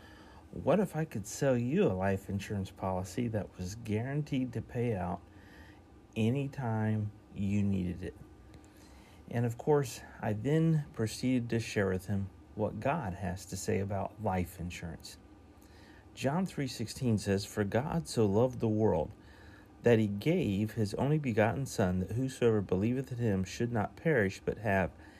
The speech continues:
everlasting life." Everlasting life. Life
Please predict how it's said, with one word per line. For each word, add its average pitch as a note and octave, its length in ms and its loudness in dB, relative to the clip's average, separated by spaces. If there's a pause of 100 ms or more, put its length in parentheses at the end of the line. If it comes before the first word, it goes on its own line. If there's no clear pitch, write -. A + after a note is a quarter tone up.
(440)
everlasting G#2 960 4
life." F2 480 0 (1300)
Everlasting A#2+ 1000 2
life. D#2 440 -6 (920)
Life B2+ 600 -2